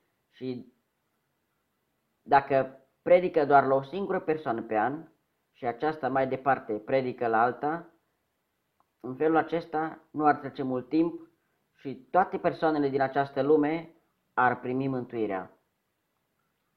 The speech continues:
Și calculând în felul acesta, încă sunt multe persoane care nu sunt mântuite.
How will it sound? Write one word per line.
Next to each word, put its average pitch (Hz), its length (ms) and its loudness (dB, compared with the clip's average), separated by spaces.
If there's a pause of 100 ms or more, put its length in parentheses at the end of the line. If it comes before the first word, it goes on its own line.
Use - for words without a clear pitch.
(800)
Și 139 120 -4
calculând 165 460 2
în 180 100 0
felul 151 200 2
acesta, 135 680 -4 (960)
încă 208 300 0
sunt 160 400 -4
multe 170 380 -2
persoane 139 540 0
care 120 580 2
nu 156 280 -2
sunt 151 300 -4
mântuite. 117 640 -6